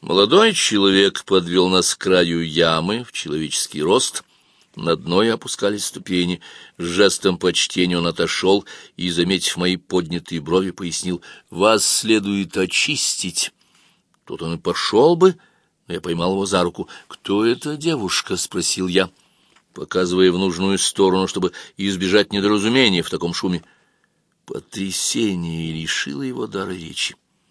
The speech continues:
Через некоторое время он прошипел мне на ухо: "Тише, варвар! Перед тобою Ариадна священная, дочь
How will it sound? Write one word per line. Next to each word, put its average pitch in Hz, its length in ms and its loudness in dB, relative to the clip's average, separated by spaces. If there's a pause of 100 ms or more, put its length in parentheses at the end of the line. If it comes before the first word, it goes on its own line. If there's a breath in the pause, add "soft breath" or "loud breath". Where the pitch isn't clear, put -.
(840)
Через 82 440 -6
некоторое 85 600 0
время 87 300 2
он 85 80 -4
прошипел 85 600 -2
мне 82 160 -4
на 85 180 -2
ухо: 82 240 -4
"Тише, 87 920 -8
варвар! 92 600 0 (880)
Перед - 320 -14
тобою 107 520 4
Ариадна 120 880 4
священная, 120 1300 0 (1800)
дочь - 720 -2